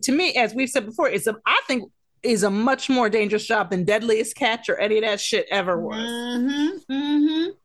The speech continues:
Speaker 2: Last, this is from Donnie J.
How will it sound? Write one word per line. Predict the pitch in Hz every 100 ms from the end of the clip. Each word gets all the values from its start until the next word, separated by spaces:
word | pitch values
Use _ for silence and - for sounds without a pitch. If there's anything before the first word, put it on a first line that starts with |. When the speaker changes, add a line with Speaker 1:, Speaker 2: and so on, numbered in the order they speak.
| _ _ _ -
Speaker 2:
Last, | 220 294 311 330 381 - -
this | 294 294
is | 262
from | - 269 226
Donnie | 269 277 269 220
J. | 247 294 320